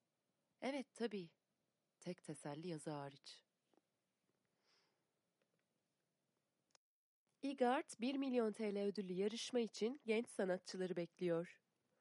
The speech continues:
İstanbul Havalimanı'ndaki kültür sanat etkinliklerini tek çatı altında toplayan İgart,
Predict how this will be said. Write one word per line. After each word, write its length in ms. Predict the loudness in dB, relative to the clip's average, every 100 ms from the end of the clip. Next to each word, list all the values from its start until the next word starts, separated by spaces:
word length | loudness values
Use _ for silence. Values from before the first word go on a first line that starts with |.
| _ _ _ _ _ _
İstanbul 560 | -12 -4 0 2 2 2
Havalimanı'ndaki 840 | 2 2 2 0 0 -2 -4 -6
kültür 320 | -4 -6 -4
sanat 320 | 2 6 6 4
etkinliklerini 680 | -2 -2 -2 -2 -2 -2
tek 260 | 0 -2 -2
çatı 240 | -2 4
altında 320 | 2 2 -2
toplayan 440 | 0 -2 0 0 0
İgart, 360 | 0 -2 -2